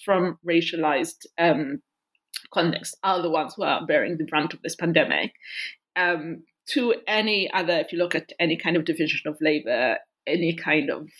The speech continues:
research into power structures, it is working women who are paying the price. And it is basically, if working women would actually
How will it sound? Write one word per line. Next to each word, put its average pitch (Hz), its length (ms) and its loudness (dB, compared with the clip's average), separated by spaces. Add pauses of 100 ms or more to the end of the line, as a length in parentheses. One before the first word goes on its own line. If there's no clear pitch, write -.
research - 540 2
into 156 640 2 (400)
power 165 260 2
structures, - 840 -4 (180)
it 196 80 -2
is 175 400 0 (200)
working 175 380 2
women 160 260 2
who 165 140 -2
are 151 100 2
paying 139 240 -2
the - 80 -12
price. - 540 0
And 208 100 0
it 202 100 -4
is 240 280 0
basically, 175 600 0
if - 160 -4
working 180 460 2
women 170 300 0
would 180 140 4
actually 156 580 0